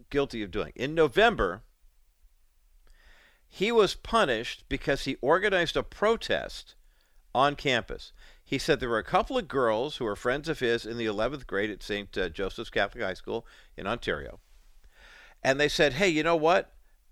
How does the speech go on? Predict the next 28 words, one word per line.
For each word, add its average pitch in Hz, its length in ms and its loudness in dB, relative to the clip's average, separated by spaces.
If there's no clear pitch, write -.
There 151 260 6
i-, 127 480 0
are 113 160 0
a 110 40 -4
couple 160 300 -2
of 151 80 -6
guys 131 360 4
here 123 160 -2
on 131 140 -2
campus 110 640 -6
who 120 140 0
identify 110 560 2
as 104 140 -4
girls. - 480 -12
They're 85 160 -4
showing 139 280 0
up 147 100 -4
to 131 80 -10
school 127 420 0
wearing 113 260 0
girls' 104 280 -4
clothing, 156 460 4
but 123 160 0
obviously 120 520 0
they're 110 120 -4
still 101 260 -4
guys." 82 440 -6
So, 147 340 4